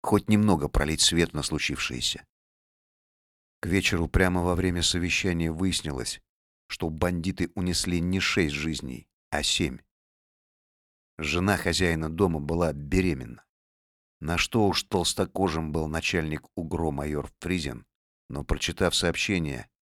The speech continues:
переданное секретарём, не смог сдержаться. Разразился таким отборным матом,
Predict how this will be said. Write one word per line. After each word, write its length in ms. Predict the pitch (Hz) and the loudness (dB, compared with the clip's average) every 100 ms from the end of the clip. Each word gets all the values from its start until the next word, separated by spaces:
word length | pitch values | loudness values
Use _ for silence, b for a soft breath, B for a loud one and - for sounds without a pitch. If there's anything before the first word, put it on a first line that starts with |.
| _ | _
переданное 520 | - 90 82 78 78 78 | 0 2 0 -4 -4 -2
секретарём, 640 | - - 82 87 95 85 | -2 -2 -2 2 2 2
не 100 | 85 | 0
смог 320 | - 95 76 | 0 0 -2
сдержаться. 640 | 76 82 80 71 - - - _ _ _ - | -2 -2 0 0 -2 -6 -14 _ _ _ -4
Разразился 760 | 80 82 95 90 98 - - - - | 0 2 2 2 0 0 -4 -8 -4
таким 360 | 90 - 107 | -4 0 0
отборным 560 | 87 80 87 85 82 82 | 0 2 2 4 2 0
матом, 520 | 85 85 78 65 64 | 2 0 0 -6 -10